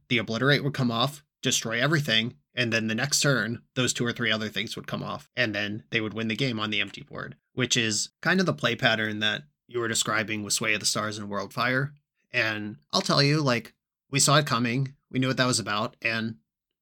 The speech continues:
you know, after a while, it was like, "Hey, could you play a different deck?" Going out of your way to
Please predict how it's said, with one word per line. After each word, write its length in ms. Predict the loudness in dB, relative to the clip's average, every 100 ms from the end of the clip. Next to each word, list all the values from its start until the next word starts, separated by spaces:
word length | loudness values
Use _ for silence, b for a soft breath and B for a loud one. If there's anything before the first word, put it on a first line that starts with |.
| -2
you 60 | 4
know, 200 | 6 6
after 240 | 4 4
a 60 | 4
while, 220 | 4 4
it 40 | 4
was 120 | 2
like, 140 | 2
"Hey, 160 | 2 2
could 160 | 0
you 60 | -4
play 180 | -2 0
a 40 |
different 320 | 0 0 -2
deck?" 240 | -2 -4 -10 _ -4
Going 240 | 2 4
out 120 | 4
of 120 | 4
your 140 | 2 0
way 480 | 2 2 2 -2 _ _ -2
to 380 | 0 0 -2